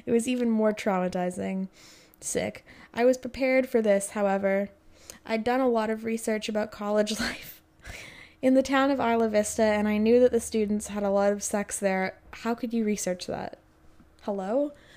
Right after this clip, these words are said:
<sighs> "I had an inkling of a suspicion that I would eventually hear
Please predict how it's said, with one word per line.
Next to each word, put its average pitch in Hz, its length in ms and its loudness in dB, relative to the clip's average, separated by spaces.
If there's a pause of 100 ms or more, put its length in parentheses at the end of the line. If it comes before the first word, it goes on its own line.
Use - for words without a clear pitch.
(600)
<sighs> - 20 -14 (1300)
"I 240 80 0
had 277 240 2
an 302 120 2
inkling 240 580 6 (500)
of 220 180 4
a 220 60 0
suspicion 196 760 -2 (100)
that 196 140 0
I 190 120 2
would 196 100 2
eventually 196 540 -2
hear 196 520 -4